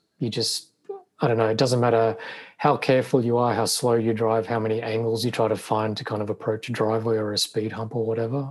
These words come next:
Um, it just sort of becomes a little bit grating on your, <laughs> on your brain. It's like that, you know, running your fingernails down a, a blackboard type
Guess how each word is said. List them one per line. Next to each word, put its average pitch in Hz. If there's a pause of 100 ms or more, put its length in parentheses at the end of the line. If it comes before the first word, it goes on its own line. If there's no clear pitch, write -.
Um, 104 (640)
it -
just -
sort 113
of 101
becomes 110
a -
little 107
bit 104
grating 110
on 110
your, 101 (320)
<laughs> -
on 110
your 104
brain. 110
It's 135
like 147
that, 120 (100)
you 123
know, 113
running 113
your 110
fingernails 113
down 104
a, 101 (340)
a 123
blackboard 110
type 104